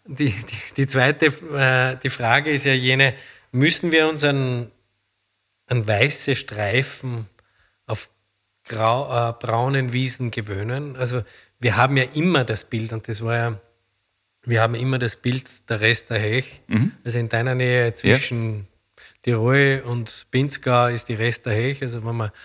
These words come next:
Speaker 1: von Kitzbühel nach, äh, am, am Mittersill hinüberfährt, äh, und die sperren relativ früh auf. Äh, die,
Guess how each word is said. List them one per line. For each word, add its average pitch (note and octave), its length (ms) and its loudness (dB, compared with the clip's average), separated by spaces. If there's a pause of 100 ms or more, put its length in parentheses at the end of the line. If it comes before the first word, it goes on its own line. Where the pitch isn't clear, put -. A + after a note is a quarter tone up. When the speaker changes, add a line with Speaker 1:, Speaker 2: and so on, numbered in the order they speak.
(300)
Speaker 1:
von - 200 -8
Kitzbühel A#2+ 500 -2
nach, A2+ 340 -4
äh, C#3 60 -12
am, A2+ 840 -6 (200)
am A#2+ 240 -14
Mittersill C3+ 480 2
hinüberfährt, B2 580 0 (640)
äh, A#2 300 4 (160)
und B2 140 -2
die C3 80 0
sperren A#2+ 340 0
relativ A2+ 380 0
früh B2 260 2
auf. C3 480 4
Äh, A#2 300 0
die, A#2 420 -4